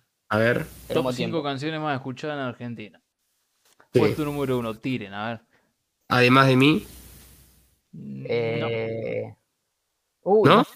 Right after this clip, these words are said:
Speaker 2: pará,
Speaker 1: Además de mí,
Speaker 2: no.
Speaker 1: remix, ¿no?
Speaker 2: Estamos a final de año, yo no sé qué salió a principio de año, que
Speaker 1: Eh,
Speaker 2: está pegado.
Speaker 1: eh, además de mí, no,
Speaker 3: Hay una que
Speaker 1: entonces
Speaker 3: es inchequeable.
Speaker 2: Para mí la, la, la de,
Speaker 3: Que no la conozco,
Speaker 2: la de
Speaker 3: sí.
Speaker 2: True-, la,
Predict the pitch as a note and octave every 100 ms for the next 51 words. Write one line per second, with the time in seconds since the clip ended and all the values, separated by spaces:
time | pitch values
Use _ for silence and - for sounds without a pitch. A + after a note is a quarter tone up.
0 | _ D3 F3 D3+ D3 E3+ D#3 E3+ E3 F3
1 | E3 - C3+ E3+ F3+ D#3+ B2 C3+ D3+ D3
2 | B2+ C#3+ E3+ - D3+ B2 A#2+ A#2+ A#2 A#2+
3 | A#2 A#2+ B2 A#2 A2+ G#2+ B2+ B2+ B2+ A2+
4 | A2+ A#2+ A#2 A#2+ A#2+ A#2+ A#2 _ _ B2+
5 | C3 C#3 D3+ D3 C#3 C#3+ C#3+ C#3+ C#3+ D#3
6 | D#3+ D#3+ D3 A#2+ A#2+ C3 C#3 C#3+ C3 D#3
7 | C3+ A2 G#2 B2 _ _ _ _ _ _
8 | _ _ B2 C3+ F#3 G3+ - C#3 C#3 C3+
9 | B2+ B2+ B2+ C3 C3 C3 B2 C3 C#3 C3
10 | C3+ B2+ B2+ B2 D3+ F3 E3+ - B2+